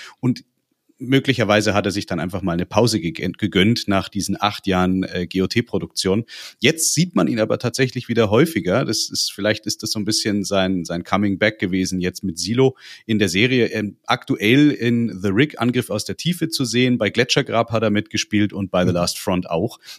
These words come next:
Speaker 1: Und ich mag diesen Schauspieler total gern, weil das ist einfach ein, ein Charaktergesicht, ähm, der passt einfach super. Und ich freue mich tatsächlich, wenn man den in Zukunft vielleicht wieder ein bisschen öfter sieht.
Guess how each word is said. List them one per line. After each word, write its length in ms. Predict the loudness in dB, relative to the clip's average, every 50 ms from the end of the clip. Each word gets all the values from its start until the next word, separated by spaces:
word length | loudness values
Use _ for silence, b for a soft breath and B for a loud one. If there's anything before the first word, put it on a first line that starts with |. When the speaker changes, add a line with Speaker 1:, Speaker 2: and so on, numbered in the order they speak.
| B
Speaker 1:
Und 100 | -14 -8
ich 140 | -8 -6 0
mag 240 | 0 0 0 0 _
diesen 180 | -8 -8 -4
Schauspieler 460 | -4 -2 -2 -2 -2 -2 -4 -4 -4 -4
total 380 | -4 -8 -4 0 0 0 0
gern, 240 | 0 -4 -6 -4 -2
weil 120 | -2 -4
das 140 | -2 -2 -2
ist 300 | 0 2 2 2 0 B B B B B B B B
einfach 400 | -2 0 2 0 -2 -2 0 0
ein, 260 | 0 2 2 0 -2 _
ein 180 | -6 -8 -8 -8
Charaktergesicht, 1120 | -4 -2 0 2 2 0 0 2 0 2 2 2 0 0 -2 -2 -4 -6 _ -8 -10 -8 -6 -4
ähm, 300 | -2 -2 -2 -2 -4 -6 _ _ -8
der 80 | -8
passt 440 | -8 _ -2 0 0 0 0 -2 -2
einfach 380 | -4 -2 -2 -2 -4 -6 -6 -4
super. 500 | -2 0 0 0 0 -2 -2 -6 -6 -6 B B B B B B
Und 140 | -4 -2 -2
ich 120 | -2 -2
freue 180 | 2 2 4 4
mich 100 | 4 2
tatsächlich, 560 | 0 -2 0 0 -2 0 0 -4 -4 -4 -8
wenn 120 | -2 0 0
man 120 | 0 0
den 120 | 0 -2
in 100 | -2 -4
Zukunft 340 | -4 -6 -10 -10 -10 -10 -10
vielleicht 300 | -8 -6 -6 -6 -6 _
wieder 280 | -8 -6 -6 -6 -6 -6 -6
ein 60 | -4
bisschen 260 | -4 -2 -4 -4 -4
öfter 240 | -6 -8 -12 -10 -10
sieht. 280 | -10 -10 -10 -18 -20